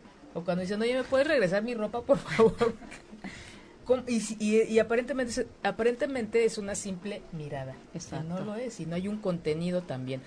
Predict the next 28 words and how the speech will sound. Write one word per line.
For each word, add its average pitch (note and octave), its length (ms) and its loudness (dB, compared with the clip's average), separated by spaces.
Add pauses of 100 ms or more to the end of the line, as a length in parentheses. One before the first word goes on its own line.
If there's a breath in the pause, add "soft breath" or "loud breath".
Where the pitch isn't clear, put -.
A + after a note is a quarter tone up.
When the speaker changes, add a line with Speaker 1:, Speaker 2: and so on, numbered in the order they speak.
(180 loud breath)
Speaker 1:
Si F3+ 140 -4
nosotros C#4 420 -4
empezamos A3 600 -6
a - 20 -8
enseñar F3 380 -6
a G#3+ 60 -6
nuestros F#3+ 420 -8
hijos, G#3+ 400 -6
a C#3+ 80 -8
nuestras D#3 420 -6
hijas, F#3+ 380 -6
a D#3 100 -6
ver G#3 220 -4
que B3+ 100 -6
hay A#3+ 140 -8
diferentes F#3+ 600 -6
maneras F#3+ 380 -4
de G3+ 80 -8
tocar - 440 -4 (280 loud breath)
y G#3+ 80 -4
que A#3 140 2
va B3+ 80 4
a - 20 0
haber D4+ 140 0
unas C4+ 260 -4
que - 180 -2
te E3 200 -2
gusten D#3 440 -8